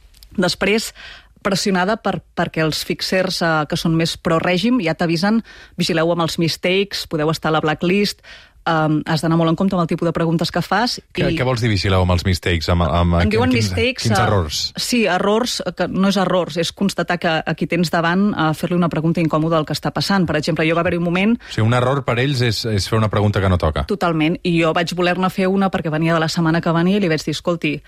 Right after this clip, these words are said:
Speaker 1: amb tot el tema de l'educació», que ja em va dir: «No en vull parlar jo, no en vull parlar més», i es va com enfadar, eh, li vaig dir: «Però és que nosaltres hem parlat amb noies que s'han begut lleixiu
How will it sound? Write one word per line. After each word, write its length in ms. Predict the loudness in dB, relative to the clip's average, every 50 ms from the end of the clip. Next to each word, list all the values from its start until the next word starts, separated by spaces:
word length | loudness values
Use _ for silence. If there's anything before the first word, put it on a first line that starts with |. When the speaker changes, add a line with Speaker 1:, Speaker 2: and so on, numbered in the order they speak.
| -20 -20 -20 -18 _ -2
Speaker 1:
amb 140 | -2 0 0
tot 80 | 0 0
el 80 | 0 0
tema 220 | 0 0 2 2
de 60 | 2 2
l'educació», 560 | 2 0 0 -2 -2 -4 -2 -2 -2 -2 -2
que 140 | -2 -2 0
ja 60 | 0 2
em 80 | 2 2
va 60 | 2
dir: 160 | 0 0 0 0
«No 160 | 2 2 2 4
en 40 | 2 2
vull 100 | 0 0
parlar 360 | -2 -4 -4 -2 -2 -4 -4
jo, 160 | -4 -4 -6 -4 -2
no 80 | 0 2
en 60 | 2
vull 80 | 2 0
parlar 260 | 0 -2 -2 -2 0 0
més», 240 | 0 0 0 -2 -6 -6
i 40 | -6
es 80 | -4 -4
va 60 | -4
com 160 | -2 0 0
enfadar, 480 | 0 0 0 -2 -2 0 0 0 0 -2 -4 -10 -18 -16 -14 -12 -10 -6 -4 0 2
eh, 160 | 2 2 2
li 80 | 2 0
vaig 160 | 0 -2 -2
dir: 80 | -4 -4
«Però 280 | -2 0 0 0 0 -2 -4
és 100 | -6 -4
que 80 | 0 0
nosaltres 260 | 0 0 0 0 0 0
hem 60 | 0
parlat 320 | 0 0 0 0 -2 0 0
amb 100 | 0 0 0
noies 400 | 0 0 0 0 0 -2 -4 -10 -8 -6
que 80 | -4
s'han 180 | -2 0 0 2
begut 240 | 2 2 2 2 2
lleixiu 480 | 0 0 0 0 0 0 0 0 -2